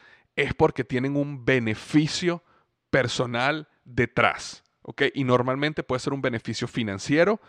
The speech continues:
pero también puede ser un beneficio de reconocimiento, ¿ok? Entonces, no estoy diciendo que toda persona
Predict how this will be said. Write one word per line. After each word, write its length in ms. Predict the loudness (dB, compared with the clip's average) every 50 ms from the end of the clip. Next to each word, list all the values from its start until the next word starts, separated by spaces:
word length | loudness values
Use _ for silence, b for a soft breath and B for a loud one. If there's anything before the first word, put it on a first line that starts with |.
| b b b b b b b b
pero 140 | 0 2 2
también 200 | 2 2 0 0
puede 120 | 0 0
ser 100 | 0 0
un 80 | 0 0
beneficio 400 | 0 -2 -2 -4 -6 -2 0 2
de 60 | 2 2
reconocimiento, 1080 | 2 0 -2 0 -2 -4 -4 -6 -6 -6 -2 0 0 0 -2 -4 -8 -18 -20 -20 -20 _ _
¿ok? 220 | -12 -10 -4 0 2 2 2 0 B B B B B B
Entonces, 540 | B -6 -4 0 0 0 0 -2 -4 -10 -10
no 240 | -8 -4 -4 -4 -4
estoy 200 | -2 -4 -6 -4
diciendo 460 | -4 -6 -4 -2 -2 0 0 0 -2
que 120 | -2 -4
toda 380 | -8 _ 0 2 2 2 2 0
persona 680 | -2 -4 -6 -6 -4 0 0 0 0 0 -2 -4 -4